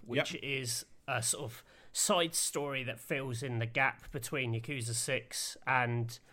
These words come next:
Speaker 1: uh, Yakuza Like a Dragon. And, uh, Like a Dragon Infinite Wealth, which is basically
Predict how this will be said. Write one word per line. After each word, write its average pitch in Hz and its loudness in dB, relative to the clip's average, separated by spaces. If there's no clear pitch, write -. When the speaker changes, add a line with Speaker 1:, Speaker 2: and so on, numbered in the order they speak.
Speaker 1:
uh, 123 0
Yakuza 117 -2
Like 110 -2
a - -10
Dragon. 113 0
And, 120 4
uh, 139 4
Like 170 0
a 143 -2
Dragon 143 0
Infinite 165 -4
Wealth, 131 -4
which - -6
is 127 -2
basically 151 4